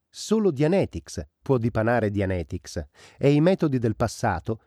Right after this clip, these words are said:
non daranno nemmeno un briciolo di aiuto al vostro paziente quando tutto ciò di cui lui ha bisogno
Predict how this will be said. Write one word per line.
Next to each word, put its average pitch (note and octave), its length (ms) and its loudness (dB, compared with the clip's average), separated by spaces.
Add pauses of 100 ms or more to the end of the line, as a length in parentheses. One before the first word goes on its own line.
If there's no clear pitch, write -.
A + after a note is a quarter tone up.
non D#3+ 200 2
daranno E3 380 4
nemmeno F3+ 380 4
un D#3 120 4
briciolo D3+ 380 2
di B2 100 -2
aiuto D3 520 0
al A#2+ 180 2
vostro A2+ 400 -2
paziente A2 720 -4 (340)
quando C3 340 2
tutto E3 360 0
ciò D3+ 180 0
di A#2 140 -2
cui C3+ 180 2
lui C#3+ 240 4
ha F#2+ 80 0
bisogno F3 560 0